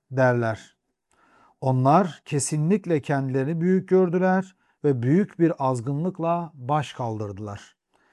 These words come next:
Melekleri görecekleri gün bu suçluları sevindirecek hiçbir şey olmayacaktır. Melekler onlara daima, "Yasak, yasak," diyecekler.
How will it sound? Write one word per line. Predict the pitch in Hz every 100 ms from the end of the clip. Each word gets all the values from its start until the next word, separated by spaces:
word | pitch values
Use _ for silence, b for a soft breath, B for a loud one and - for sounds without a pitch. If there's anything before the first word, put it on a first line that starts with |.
| b b b -
Melekleri | 139 156 160 196 190
görecekleri | 160 156 139 165 202 226 247
gün | 254 120 - _ _ _ 147
bu | 214
suçluları | - 190 - 139 127 117
sevindirecek | - 147 185 196 143 135 127
hiçbir | - 277 277 165 151
şey | 123 185 190
olmayacaktır. | 135 135 131 110 113 101 104 - - _ b b b b b -
Melekler | 135 151 147 185
onlara | 175 156 156 160
daima, | 151 196 190 170 160 165 - _ _ -
"Yasak, | 143 175 - 165 156 151 139
yasak," | 185 185 165 135 - 143
diyecekler. | 131 113 117 113 110 -